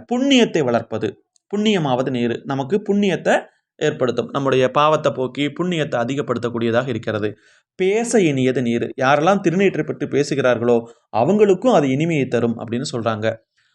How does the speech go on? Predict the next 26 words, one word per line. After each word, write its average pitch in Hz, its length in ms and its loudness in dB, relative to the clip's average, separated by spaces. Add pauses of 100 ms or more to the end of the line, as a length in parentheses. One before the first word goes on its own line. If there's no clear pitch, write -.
அடுத்து 131 240 -4
பாருங்க, 120 320 2 (360)
பெருந்தவத்தோர்க்கெல்லாம் 165 1300 2 (340)
ஆசை 202 360 2
கெடுப்பது 131 400 0
நீர். 117 300 -2
பெரிய 175 320 2
தவம் 185 280 2
செய்வாங்க 170 380 2
இல்லையா 160 200 2
முனிவர்கள், 170 440 0 (440)
பெரிய 202 260 2
தவம் 175 280 4
செய்ய 180 220 4 (180)
முனிவர்களுக்கெல்லாம் 131 800 2 (300)
அந்த 143 240 0 (200)
ஆசையை 208 380 2
கெடுப்பது, 123 420 2 (180)
ஆசையை 180 400 2 (360)
அறுக்கக்கூடியதாக 139 840 2 (400)
இந்த 127 280 0
திருநீர் 131 460 -2
இருக்கிறது. 113 520 -2 (280)
அது 117 220 -2
மட்டும் 131 280 0
இல்லாம 127 320 2